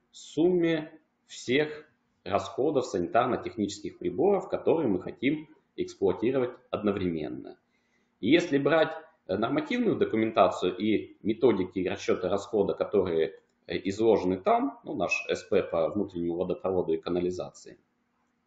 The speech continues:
то расчёт потребного расхода, требуемого расхода, э, ведётся на основе вероятности одновременного действия санитарно-технических приборов. Это достаточно нудный, мутный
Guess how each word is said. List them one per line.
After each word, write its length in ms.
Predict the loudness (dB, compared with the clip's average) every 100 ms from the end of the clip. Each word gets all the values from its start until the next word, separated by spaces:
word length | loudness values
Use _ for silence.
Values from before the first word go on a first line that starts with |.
| _
то 160 | 4 6
расчёт 500 | 6 4 4 4 2 -14 -20 _ _ _ -2
потребного 500 | 2 6 6 6 2
расхода, 420 | 2 -2 2 2
требуемого 560 | 2 0 4 4 4 2
расхода, 680 | -2 -2 2 4 2 0 -16 _ _ _
э, 240 | -4 0 2
ведётся 600 | 0 4 8 8 6 2
на 500 | 4 6 4 2 -2 -16 _ _ _
основе 880 | 0 0 2 4 6 6 6 6 2 -6
вероятности 1160 | -2 2 4 6 4 2 -2 -6 -6 -2 0 -2
одновременного 840 | -4 -4 -2 0 0 0 0 -2
действия 760 | -2 -2 -2 -2 0 0 0 -6 _
санитарно-технических 1120 | -10 -6 0 2 2 -2 -6 -4 -6 -8 -14
приборов. 560 | -12 -10 -4 -2 -4 -6
Это 200 | -2 2
достаточно 520 | 2 4 4 2 0 2
нудный, 480 | 4 2 2 0
мутный 560 | 2 0 -2 -4 -4